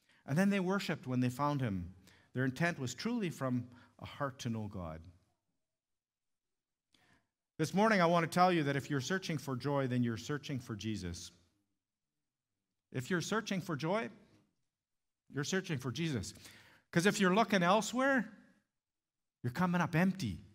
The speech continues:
When the f-, wise men found Jesus, they exploded with joy.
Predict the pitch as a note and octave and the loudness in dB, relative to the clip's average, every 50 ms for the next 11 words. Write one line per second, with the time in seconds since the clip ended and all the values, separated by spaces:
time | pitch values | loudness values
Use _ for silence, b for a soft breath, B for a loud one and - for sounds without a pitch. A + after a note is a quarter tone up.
0 | - _ _ _ _ _ _ _ _ _ _ _ _ _ _ _ _ _ _ _ | -20 _ _ _ _ _ _ _ _ _ _ _ _ _ _ _ _ _ _ _
1 | _ _ _ _ _ _ _ _ _ _ _ _ _ _ _ _ _ _ _ _ | _ _ _ _ _ _ _ _ _ _ _ _ _ _ _ _ _ _ _ _
2 | _ _ - - B B B B B B B B C3+ D3 D#3+ - - - - - | _ _ -20 -20 B B B B B B B B 0 0 2 0 -2 -8 -12 -2
3 | C3 D#3 F#3+ A3 G#3 F#3+ G3 E3 - - F3 F3+ F3 D3 D#3+ G3 G#3+ G#3+ F#3+ - | 4 6 8 8 6 4 0 0 4 4 4 4 4 2 0 0 0 0 -2 -2
4 | - E3+ D#3 D#3 - - - F#3 G3+ G3+ G3+ G3 F3 F3 D#3+ D#3 - F3+ F3+ F3 | -2 -2 -2 -2 -4 -6 -2 -2 0 0 0 -2 -2 -4 -6 -6 -4 -4 -2 -2
5 | C#3+ G#2 E2+ | -2 -2 -4